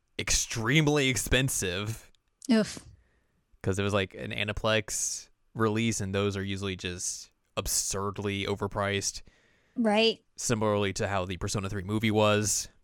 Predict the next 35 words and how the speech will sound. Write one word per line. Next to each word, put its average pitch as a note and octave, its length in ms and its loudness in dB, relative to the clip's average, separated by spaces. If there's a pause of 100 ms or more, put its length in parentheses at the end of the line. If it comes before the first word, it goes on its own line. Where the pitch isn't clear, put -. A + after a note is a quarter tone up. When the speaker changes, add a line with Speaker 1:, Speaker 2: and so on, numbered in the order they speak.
(240)
Speaker 2:
Yes, A#3 360 6
those A3+ 280 6
were A3 120 2
very A3 320 -2
expensive. G#3+ 560 -8 (240)
Speaker 1:
Uh, F#2 180 -2
but A2+ 160 -4
it C3 100 2
is D#3 180 8
Speaker 2:
Can G#3 80 4
confirm. A3 580 2 (200)
Speaker 1:
it C3 100 4
is C#3+ 100 4
on A#2 140 0
streaming, G2+ 400 -4
I G2 40 -4
think, G2+ 180 -6
in F#2+ 220 -6
a G2 100 -6
variety G2+ 480 -2
of G#2 100 -4
places. G#2+ 360 0
Like, G2 320 -6
you G#2 260 -4
looked G2+ 320 -6
it G2+ 40 -4
up, G2 100 -4
it G#2 60 -4
is G2 80 -6
on F#2 100 -8
Funimation, G2 560 -6
it's G2 120 -8
on F2+ 100 -12
Crunchyroll, G2 720 -4 (420)
um, F2+ 380 -4